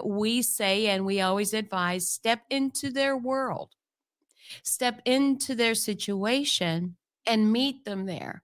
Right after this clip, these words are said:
And when you do, it'll make it a lot easier to know and understand what could be happening with them and why not knowing where something is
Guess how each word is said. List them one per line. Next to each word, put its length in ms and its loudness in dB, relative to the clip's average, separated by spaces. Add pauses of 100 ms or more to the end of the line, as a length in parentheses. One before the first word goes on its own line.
(460)
And 160 4
when 220 4
you 220 2
do, 640 0
it'll 240 0
make 260 0
it 120 -2
a 80 0
lot 420 2
easier 580 -2
to 220 -6
know 540 4
and 120 0
understand 920 0 (540)
what 420 0
could 240 -2
be 160 -2
happening 640 0
with 240 -2
them 320 -2 (320)
and 240 2
why 720 6
not 420 4
knowing 520 4
where 120 0
something 460 -2
is 400 -2